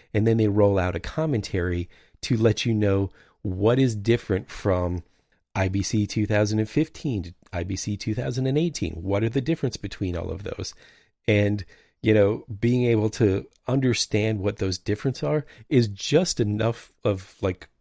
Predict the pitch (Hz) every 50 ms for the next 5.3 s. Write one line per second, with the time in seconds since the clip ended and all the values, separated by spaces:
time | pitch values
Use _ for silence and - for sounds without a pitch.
0 | _ _ _ _ _ _ _ _ _ _ _ _ _ _ 127 120 113 104 104 110
1 | 120 139 165 185 156 113 104 - - 98 98 98 95 98 87 - - - 101 101
2 | 101 98 95 - - _ _ _ _ _ - - - 135 139 - 160 190 180 120
3 | 82 - _ _ _ _ _ _ _ _ _ _ - - 87 78 - 87 95 110
4 | 123 131 147 156 156 - - 180 143 110 107 92 - - - - - 180 160 104
5 | 78 71 - - - -